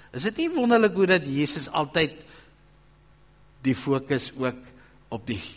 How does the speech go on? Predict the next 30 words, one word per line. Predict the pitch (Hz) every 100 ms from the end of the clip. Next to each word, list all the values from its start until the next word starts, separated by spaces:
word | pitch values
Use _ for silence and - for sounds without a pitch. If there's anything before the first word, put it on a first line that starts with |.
| - - -
op | 110 110
daai | 113 117
terrein | - 117 117 104
ook | 104 -
bring | 92 90 87
nie? | - - -
By | 165
die | 156
vrou | 240 233
by | 226
die | -
put, | 147 - - - - - _ _ - _ - - - _ _ _ _ _ _ _ _ _ _ -
"Hier's | 127 135
water, | 139 160 175 196 170
ja, | 196 254 247
kan, | 247 214 - - -
geef | 180 226 269
my |
'n | 269
bietjie | 247 262
water, | 202 208 226 247
ja, | 226 240
dankie, | 196 196 233
is | 226 165
lekker." | 160 175 - 190 190 190 190 - -
Jesus | 127 143 151 127
drink | 139 139
van | - 131
haar | 127 117
water. | 107 107 104 98